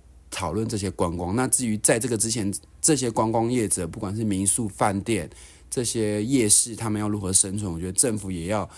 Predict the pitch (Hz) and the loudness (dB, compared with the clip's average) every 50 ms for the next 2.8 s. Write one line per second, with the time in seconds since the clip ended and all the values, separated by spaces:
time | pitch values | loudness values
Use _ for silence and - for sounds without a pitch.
0 | - - - - - 92 85 85 - 120 120 107 107 117 110 92 - - 90 85 | -20 -20 -10 -4 -2 -2 -2 -2 -4 -4 -2 -2 -2 -2 -2 0 0 -2 -2 -2
1 | 87 85 85 - - 117 104 87 82 78 - - - - - - 147 123 95 85 | -6 -4 -4 -4 -4 -2 -2 -4 -4 -8 -12 -18 -20 -8 -2 2 2 2 2 0
2 | 80 - - - - - - - - - - - - - 92 78 - | -2 -8 -12 -14 -16 -20 -20 -20 -20 -20 -20 -12 -8 -6 -6 -6 -8